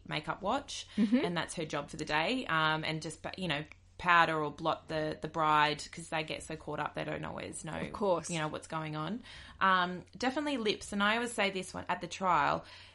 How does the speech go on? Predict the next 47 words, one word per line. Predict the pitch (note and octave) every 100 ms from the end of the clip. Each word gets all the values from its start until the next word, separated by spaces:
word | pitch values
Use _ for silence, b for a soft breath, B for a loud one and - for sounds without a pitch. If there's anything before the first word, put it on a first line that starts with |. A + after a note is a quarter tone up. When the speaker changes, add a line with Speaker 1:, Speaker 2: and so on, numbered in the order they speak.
| B
Speaker 1:
Everyone | A3+ A#3
forgets | G#3+ G#3+ G#3 -
this. | D#3
There's | - F#3
an | F3+
amount | F#3+ G#3+ G#3+
of | G3+
times | G3+ F#3+ D3+ D#3 -
that | D#3+ D3+ -
I've | F3 F3
actually | E3+ -
turned | E3+ F3
up | E3
to | F3+
help | E3 E3
another | E3+ E3 E3+
makeup | D#3+ D#3+ D#3+ -
artist | - - - - - -
on | E3+
the | D#3+
day | F3 D#3+
and | E3
go, | E3+
"Well, | E3
where | E3 E3+ E3
are |
your | D#3+
lips?" | D#3+ D#3+ - -
And | F3
they're, | -
"Oh, | F#3+
I | F#3
hadn't | E3 E3 E3
thought | E3+
of | E3+
that." | D3+ - -
I'm | E3
like, | G3+
Speaker 2:
Oh. | C4 G3+ D#3+
Speaker 1:
"What? | G3+ D4 -
What | - G#3
do | G#3
you | G3+
mean?" | G#3+ G3+
Speaker 2:
It's | E3
very | A#3
important. | F3+ - C#4 G3+